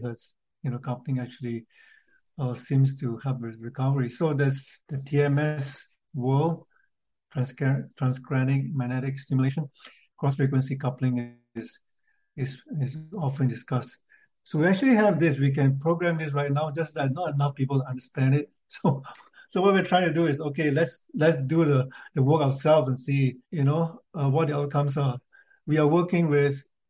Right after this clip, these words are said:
another research center, which is part of univers-, affiliated to University of Toronto at Baycrest Hospital. We're about to start work on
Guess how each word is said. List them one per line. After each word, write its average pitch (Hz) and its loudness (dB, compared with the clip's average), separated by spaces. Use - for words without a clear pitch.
another 147 2
research 147 -6
center, 160 -2
which 135 -6
is 127 -6
part 160 -2
of 139 0
univers-, 135 0
affiliated 151 -2
to 127 -6
University 127 -2
of 123 -4
Toronto 139 -2
at 127 -6
Baycrest 131 -2
Hospital. 135 -6
We're 139 0
about 170 -2
to 147 -6
start 139 -2
work 135 0
on 117 -6